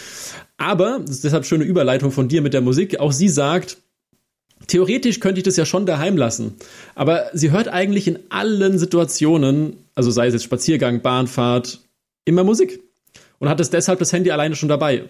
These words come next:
Und es hat, hat aber mittlerweile schon einen Touch angenommen, dass sie sich auch unvollständig fühlt, ohne das Smartphone. Und das ist,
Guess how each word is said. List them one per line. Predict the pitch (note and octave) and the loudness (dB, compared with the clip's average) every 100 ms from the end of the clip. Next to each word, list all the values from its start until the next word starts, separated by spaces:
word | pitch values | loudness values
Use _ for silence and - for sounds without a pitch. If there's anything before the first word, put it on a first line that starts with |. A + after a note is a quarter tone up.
| - | -8
Und | D3 C#3+ C#3+ | -2 0 0
es | D3+ - - | -6 -8 -8
hat, | B2 D#3+ | -4 -2
hat | G3+ | -2
aber | - F#3+ E3+ | -2 -2 -2
mittlerweile | F3 G3+ F3 F3+ | 0 0 2 2
schon | F#3 F3 | 2 0
einen | E3 | -2
Touch | - - - | -4 -4 -2
angenommen, | E3+ F3 D#3+ E3 | 0 2 2 2
dass | D3+ | 0
sie | D3+ | 0
sich | D#3 D3 | 0 0
auch | C#3 | -2
unvollständig | - F#3+ F#3 C3 B2 A#2+ A2 - | 0 2 2 0 -2 -2 -2 -4
fühlt, | - B2 A2 - - - - - | -4 0 0 0 -12 -20 -20 -6
ohne | - D#3+ C3+ | 0 2 2
das | B2+ | -2
Smartphone. | - A2+ A#2+ - - G#2 A2 _ _ - - - - _ | -2 -2 -2 -4 -6 -6 -10 _ _ -20 -20 -20 -20 _
Und | - B2+ | -4 -2
das | D3+ | 0
ist, | D#3 E3+ - - | 0 -2 -4 -8